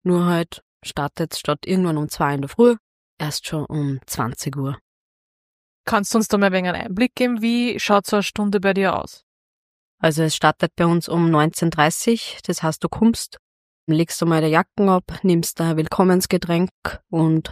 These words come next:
Speaker 1: trautschst einmal mit deinen Freundinnen und exakt um zwanzig Uhr startet dann das Mama geht tanzen Konzept und es dauert bis dreiundzwanzig Uhr. Das heißt,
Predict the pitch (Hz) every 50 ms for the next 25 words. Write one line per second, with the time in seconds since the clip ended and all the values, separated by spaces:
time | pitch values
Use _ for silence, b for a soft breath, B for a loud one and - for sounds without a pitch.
0 | - - - 165 165 165 160 - - - - 180 160 156 156 156 151 - 156 143
1 | 143 - - 175 180 208 208 196 190 190 196 - _ _ _ _ _ - - 160
2 | 156 147 - - 143 139 - - - 160 165 160 - - - 131 123 160 - -
3 | - - - - 160 175 175 175 165 - - - 127 135 - - 156 - - 156
4 | 156 156 156 160 151 _ _ _ _ _ - 160 - - 151 139 143 151 151 -
5 | 151 - - 139 127 - - - 151 - - 147 139 - - 165 160 _ - 151
6 | 147 147 - - - 117 127 139 156 151 - _ - 160 156 - - - - 131
7 | 135 139 143 139 - 139 135 139 - 139 - - 147 139 139 135 131 - 147 160
8 | - - _